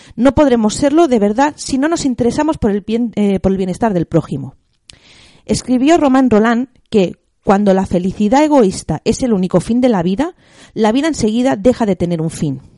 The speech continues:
Pero que nadie me malinterprete, no pretendo moralizar a nadie. Intento simplemente reflejar una realidad. Si analizamos un poco la posible situación que se diera, si intentamos aislarnos de los demás para así garantizarnos mejor el propio bienestar,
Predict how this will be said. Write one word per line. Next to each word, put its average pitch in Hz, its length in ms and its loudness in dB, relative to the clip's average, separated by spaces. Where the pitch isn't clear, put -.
Pero 160 160 -4
que 180 80 -2
nadie 220 200 2
me 240 80 4
malinterprete, 196 600 0
no 220 120 2
pretendo 247 400 2
moralizar 175 480 0
a 160 40 -2
nadie. 151 360 -4
Intento 262 480 0
simplemente 277 500 0
reflejar 220 400 -2
una 214 140 0
realidad. 175 400 0
Si - 160 -6
analizamos 254 500 0
un 330 100 -2
poco 247 260 0
la 202 120 -2
posible 196 320 -4
situación 190 460 -8
que 175 100 -10
se 156 160 -8
diera, 208 280 -2
si 208 140 -4
intentamos 294 480 0
aislarnos 226 460 -2
de 190 100 2
los 185 160 2
demás 185 400 -4
para 202 180 2
así 285 340 -2
garantizarnos 220 760 0
mejor 202 260 0
el 180 100 0
propio 269 260 4
bienestar, 220 560 0